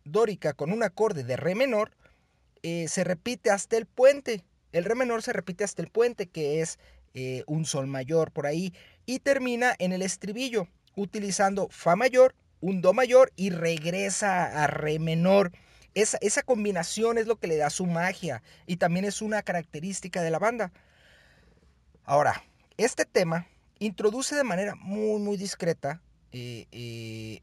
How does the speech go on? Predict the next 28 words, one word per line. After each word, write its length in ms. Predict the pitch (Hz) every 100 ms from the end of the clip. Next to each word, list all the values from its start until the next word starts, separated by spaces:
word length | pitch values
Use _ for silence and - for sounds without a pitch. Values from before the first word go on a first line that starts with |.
| _ _ _ _ _ _ _ _ _ _ _ _ _ _ _ _
la 140 | 165
forma 540 | 170 - 233 208 214 214
en 160 | 180 170
cómo 420 | 180 175 180 175
es 240 | 156 147 -
escuchado. 520 | - 143 131 190 180
Si 140 | 165
tienen 240 | 190 269 247
oportunidad, 480 | 196 175 156 170 196
ahorita 260 | 180 208
préstele 440 | - 185 175 180 180
un 80 |
poquito 280 | 175 - 175
de 60 | 180
atención 460 | 180 240 214 208 - - _
y 80 | 170
vamos 300 | 175 190 226
a 80 | 190
ver 260 | 175 170 - _
que 100 | 170
está 180 | 156 -
ayudado 460 | 175 202 202 185 180
por 180 | 175
la 60 | 156
ausencia 640 | 139 - 226 208 175 170
de 100 | 135
una 160 | 147 185
batería 560 | 226 240 247 226 233